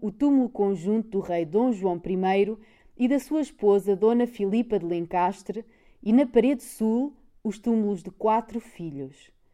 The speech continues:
Da esquerda para a direita, Dom Fernando,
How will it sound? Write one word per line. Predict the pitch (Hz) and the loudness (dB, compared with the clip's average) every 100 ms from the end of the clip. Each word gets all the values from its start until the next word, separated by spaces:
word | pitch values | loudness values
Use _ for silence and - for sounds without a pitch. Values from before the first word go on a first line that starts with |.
| _ _ _ _ _ | _ _ _ _ _
Da | 160 196 | -4 -4
esquerda | 190 - 226 208 160 165 151 _ | -4 0 4 4 2 -6 -8 _
para | 143 165 | -8 -6
a | 160 | -6
direita, | 156 180 208 220 226 247 240 _ _ _ _ - | -4 0 0 0 -4 -6 -10 _ _ _ _ -12
Dom | 170 220 240 | -2 -2 -2
Fernando, | 240 247 208 185 185 185 208 | -2 2 2 2 0 -4 -10